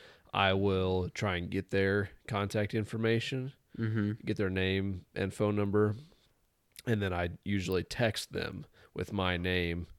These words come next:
Speaker 1: and just put Falconer next to it. And I'll say, "Hey, I just texted you, uh, my contact information.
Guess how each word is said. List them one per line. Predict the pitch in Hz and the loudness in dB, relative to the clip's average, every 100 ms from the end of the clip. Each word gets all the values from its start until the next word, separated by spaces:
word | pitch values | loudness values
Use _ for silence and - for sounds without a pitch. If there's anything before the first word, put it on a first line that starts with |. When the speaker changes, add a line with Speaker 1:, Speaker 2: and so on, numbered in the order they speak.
| - | -14
Speaker 1:
and | - | -8
just | 87 - | -8 -4
put | - - | -6 -2
Falconer | - 90 90 87 87 | 0 2 0 -4 -4
next | 87 85 - | -2 -6 -6
to | - | -4
it. | 50 | -4
And | - | -6
I'll | - | -8
say, | - | -6
"Hey, | 90 104 | -2 0
I | 92 | -2
just | 87 196 - | -2 -6 -4
texted | 107 - - 107 | -4 -4 -8 -4
you, | 90 95 - - - - - _ - | 0 -2 -2 -14 -20 -20 -20 _ -10
uh, | 90 82 - - 117 - - - _ _ _ | -6 -4 -4 -8 -10 -14 -20 -20 _ _ _
my | 98 95 92 92 | -4 0 0 0
contact | - 101 92 92 98 | -2 -4 -2 -2 -2
information. | 98 98 95 92 - 98 101 | -4 -2 -2 -2 -2 -4 -6